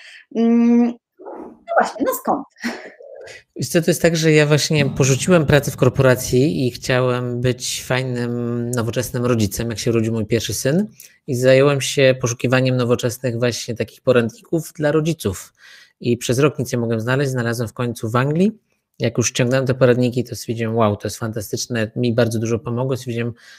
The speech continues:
Speaker 2: "Może jest takich rodziców już kilkadziesiąt tysięcy, więc może to jest też pomysł właśnie dla mnie na moją pracę". I porzuciłem pracę w korporacji, zająłem się edukacją. A jak zacząłem właśnie wchodzić w nowoczesną edukację, poznawać różnego rodzaju, e, mm,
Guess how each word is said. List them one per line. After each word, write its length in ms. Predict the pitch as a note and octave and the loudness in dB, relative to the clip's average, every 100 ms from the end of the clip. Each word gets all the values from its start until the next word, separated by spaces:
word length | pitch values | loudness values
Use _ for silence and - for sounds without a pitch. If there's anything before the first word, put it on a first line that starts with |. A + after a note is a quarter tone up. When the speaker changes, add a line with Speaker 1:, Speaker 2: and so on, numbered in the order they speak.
| _ | _
Speaker 2:
"Może 360 | B2 B2 B2 C3 | -2 0 2 2
jest 240 | A#2+ A#2 | 2 0
takich 280 | A2+ - A#2 | -6 -6 -6
rodziców 380 | A2+ A2+ - A2+ | -4 -6 -10 -4
już 160 | A#2 - | -4 -2
kilkadziesiąt 580 | A#2 A#2 A2+ A2+ A2 | -4 -2 -4 -6 -8
tysięcy, 420 | - G#2+ A2 - C#3+ | -8 -4 -4 -4 -6
więc 140 | A2+ | -6
może 200 | A#2 A#2+ | -6 -8
to 60 | - | -8
jest 140 | A2+ | -10
też 120 | A#2+ | -12
pomysł 320 | - A#2+ A#2 A2+ | -10 -8 -8 -8
właśnie 300 | A2 - A2+ | -10 -10 -8
dla 160 | A2+ | -6
mnie 240 | A2+ A#2+ B2 _ - _ - | -6 -6 -8 _ -20 _ -8
na 140 | C3+ | -4
moją 240 | D3+ F#3 F3+ | -2 -2 2
pracę". 420 | C#3+ G#2 - G#2 | 2 2 -2 -8
I 40 | |
porzuciłem 420 | - A2 G#2+ B2+ | -6 -6 -2 -2
pracę 240 | A#2+ A#2+ - | 0 -2 -2
w 40 | |
korporacji, 540 | - A2 A#2 A#2+ - A2 | -2 -2 0 0 0 0
zająłem 220 | A2+ G#2+ | 0 2
się 120 | A#2+ | 0
edukacją. 600 | G#2+ - G#2+ - F3 G#3+ - - - - - - - | 0 2 0 2 2 2 -4 -20 -20 -20 -20 -20 0
A 120 | C3 | 4
jak 140 | C3+ | 6
zacząłem 320 | C3 C3 C#3+ | 4 4 2
właśnie 260 | B2 - A#2+ | 2 0 -4
wchodzić 480 | - F3 G#3+ F#3+ C3+ | 0 2 2 2 0
w 40 | |
nowoczesną 480 | B2+ A#2 A2+ A2+ B2+ | 0 0 -2 -6 -6
edukację, 480 | A#2 A#2+ B2+ B2 - | -4 -2 -2 -4 -6
poznawać 460 | A#2 A#2+ A#2 A2+ | -6 -4 -4 -4
różnego 460 | B2 A#2+ A#2 B2+ C3 | -4 -6 -4 -4 -2
rodzaju, 640 | A#2+ A#2 A#2 A#2 A#2 A#2 - - - _ | -2 0 0 2 2 0 -2 -16 -20 _
e, 320 | - A2 A2+ G#2+ _ _ - | -6 -2 0 -2 _ _ -12
mm, 320 | B2 A2+ A2+ | -6 -4 -4